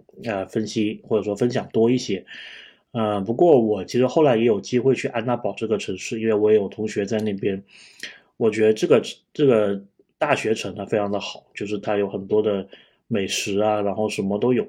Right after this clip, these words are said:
就是你会觉得是一个很精致，然后很惬意的这么一个，一个地方。然后密歇根大学其实在各个方面，我觉得都是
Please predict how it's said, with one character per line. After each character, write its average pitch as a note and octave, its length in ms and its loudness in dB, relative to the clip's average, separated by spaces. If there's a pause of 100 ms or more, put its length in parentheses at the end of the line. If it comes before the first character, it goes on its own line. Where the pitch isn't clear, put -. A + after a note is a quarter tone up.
就 B2 100 -4
是 A#2+ 360 2 (580)
你 A#2+ 80 -4
会 F3+ 140 6
觉 C3+ 140 4
得 A2+ 100 4
是 D3 120 0
一 C#3 60 2
个 D3 80 0
很 - 240 -6
精 C3 320 -2
致， D3 260 0
然 G2 120 0
后 A2+ 80 -4
很 G#2+ 160 -6
惬 - 360 -2
意 C#3 220 -2
的 G2+ 260 -4
这 A2 120 -4
么 G#2 160 -4
一 F#2+ 100 -4
个， F#2 500 -2 (140)
一 G#2 160 -12
个 G#2+ 100 -2
地 B2 220 -2
方。 F#2+ 260 -8 (640)
然 G#2+ 120 -8
后 A#2 100 0
密 C#3+ 100 2
歇 C3 160 2
根 A#2+ 160 -2
大 C3+ 160 2
学 G#2+ 200 -4
其 G#2 120 -8
实 G2+ 200 -2
在 A2+ 200 0
各 C3+ 200 -6
个 C#3 120 4
方 C3 240 -2
面， B2 280 -2
我 G2+ 100 -4
觉 G#2 140 -4
得 G#2 60 -2
都 G#2+ 180 2
是 G#2 600 0